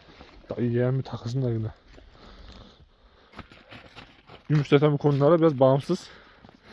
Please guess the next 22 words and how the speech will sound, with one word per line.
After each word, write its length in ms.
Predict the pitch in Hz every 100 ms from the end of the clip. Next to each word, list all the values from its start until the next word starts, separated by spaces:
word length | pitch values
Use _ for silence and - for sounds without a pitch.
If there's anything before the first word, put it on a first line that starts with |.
| - - _ _ _ - - - - _ _ _ -
Kimseye 240 | 131 147
karışmak 320 | 139 131 143
istemiyor. 380 | - 160 143 143 - - - - - - -
Herkes 280 | 120 147 131
diyor 120 | 147
bizim 180 | 123 147
aileden. 320 | 135 127 151 - - -
<laughs> 280 | 156 139 151 - - - - - - - _ - - - - - - _ - - - - - - - - _ _ -
O 120 | 160
da 60 | 233 190 -
Barut'u 260 | 175 139 165
çok 200 | 247 208
seviyor 240 | 156 120
aslında. 260 | 113 120 120
Gümüş 200 | 117 127
çünkü 140 | 139 127
onunla 280 | 139 135 - - -
hep 200 | 139 -
haşır 280 | 135 -
neşirler 340 | 139 190 294 175
ya. 120 | 117 - _ _ _ - - - _ _ - - -
<laughs> 140 | 415